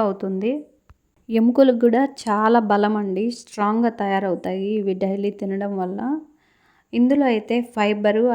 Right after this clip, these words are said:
ఐరన్ ఎక్కువగా ఉండడం వల్ల ఎవరైనా తినచ్చండి, ఎవరు తిన్నా కానీ మంచిది. నీరసం ఉన్నప్పుడైతే డైలీ దీన్ని తీసుకోవడం వల్ల వెంటనే అనేది శక్తి అయితే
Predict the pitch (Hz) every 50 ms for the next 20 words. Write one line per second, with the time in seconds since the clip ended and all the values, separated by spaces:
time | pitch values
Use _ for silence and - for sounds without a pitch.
0 | 214 202 196 208 208 220 226 214 202 202 - - - 254 254 240 233 226 214 202
1 | 196 196 190 196 202 196 190 185 185 190 208 233 269 294 294 - _ _ - _
2 | _ _ - 196 202 202 208 208 220 226 220 226 240 247 240 247 214 202 202 202
3 | 202 - - 208 190 190 185 208 240 262 233 208 190 190 196 208 208 208 208 208
4 | 208 208 214 214 214 214 208 220 240 247 220 202 190 196 190 - - 196 202 220
5 | 247 277 285 - _ _ _ _ _ _ - 214 214 233 262 262 262 277 262 247
6 | 226 214 202 202 196 196 196 190 196 190 196 214 240 247 - 208 196 190 190 202
7 | 202 202 214 208 220 208 - - _ _ _ _ _ _ - 214 240 269 277 277
8 | 262 262 - 233 233 233 - - 233 220 220 208 208 202 190 190 190 190 190 208
9 | 240 262 277 - - - 220 214 220 220 226 247 254 254 254 247 226 208 202 202
10 | 202 240 254 254 - 226 214 - - - 220 214 214 233